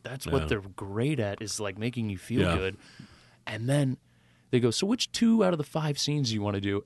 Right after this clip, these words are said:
Speaker 1: And I can, they're already filming me. I want, I will pay to get this footage of my face, like, "Oh, oh, the, the two?
Speaker 2: <laughs>
Speaker 1: Um, oh, let's start with the first and, uh, oh, I don't know, the last." <laughs> It's like, oh my God, dude.
Speaker 2: Yeah.
Speaker 1: Like, and they're like, "Yeah, sure."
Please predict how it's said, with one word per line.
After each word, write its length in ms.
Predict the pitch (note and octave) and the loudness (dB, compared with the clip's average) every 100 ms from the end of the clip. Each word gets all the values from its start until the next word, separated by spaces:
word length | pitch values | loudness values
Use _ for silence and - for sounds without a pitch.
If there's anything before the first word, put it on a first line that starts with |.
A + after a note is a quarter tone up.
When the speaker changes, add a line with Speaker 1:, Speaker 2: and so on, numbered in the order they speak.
| - | 0
Speaker 1:
And 140 | B2+ B2+ | 2 2
I 80 | |
can, 180 | C#3+ F3+ - _ _ - | 0 -2 -8 _ _ 2
they're 220 | C#3+ F3+ | 6 8
already 220 | G3 B2 | 8 6
filming 420 | - B2+ A2+ G2+ | 4 2 2 0
me. 160 | F#2+ F#2+ - | -2 -2 2
I 80 | |
want, 240 | D3 D#3+ D#3 - | 4 4 0 0
I 80 | |
will 180 | D3 E3+ | -2 -2
pay 380 | - - A#2+ G2+ | -4 -2 -2 -2
to 80 | F#2+ | -6
get 180 | F#2+ - | -8 -6
this 160 | G2+ | -8
footage 360 | - G2+ F#2 F#2 | -2 -2 -2 -4
of 100 | F#2 | -2
my 140 | F#2+ | 0
face, 340 | F2+ G2 F#2 - | 0 0 2 2
like, 140 | F2+ F4 | 6 8
"Oh, 120 | E3 F4+ | 8 8
oh, 260 | F#3+ A3+ - | 10 10 8
the, 280 | A#2 D3 C4 | 8 6 8
the 220 | E4 - | 8 6
two? 480 | - - F#3+ C4+ E4 | 8 6 6 8 6
Speaker 2:
<laughs> 40 | |
Speaker 1:
Um, 300 | A#2+ D#4+ C#3 - - G#3+ F#3 | 8 8 6 0 -10 -10 0
oh, 100 | C4 | 2
let's 260 | A3+ C4 - | 2 2 4
start 220 | E4 D#4 | 4 2
with 140 | C#4 | 2
the 80 | - | 0
first 500 | D#3+ D#3+ D#3+ E3+ - | 2 6 6 6 4
and, 220 | D#3 C#3 | 4 6
uh, 360 | C3+ A#2+ A#2 A2 - - - _ _ _ - | 6 6 4 2 -2 -20 -20 _ _ _ 0
oh, 120 | E3 | 4
I 60 | E3+ | 6
don't 120 | E3+ | 6
know, 160 | G#2+ G#2 | 4 4
the 120 | C3+ | 4
last." 640 | A2+ G#2 C3+ G3+ - - | 6 6 4 4 2 2
<laughs> 60 | D3 | 2
It's 520 | F3+ D#3 - - - | 4 4 2 -4 -6
like, 260 | F#4+ - - - | -10 -12 -18 -12
oh 100 | A#2 | -14
my 160 | - - _ | -14 -20 _
God, 360 | C#3 A#2+ A2 G2+ | -8 -8 -8 -6
dude. 220 | A2 G#2+ | 0 2
Speaker 2:
Yeah. 80 | E2 | 4
Speaker 1:
Like, 260 | C3 B2 - - - - - B2 B2+ | 4 2 -4 -20 -20 -20 -20 -6 2
and 100 | D3 | 4
they're 100 | F3+ | 6
like, 160 | F#3 | 4
"Yeah, 180 | A#3 D4+ | 2 2
sure." 380 | B3 - A#3+ D3 | 2 2 2 0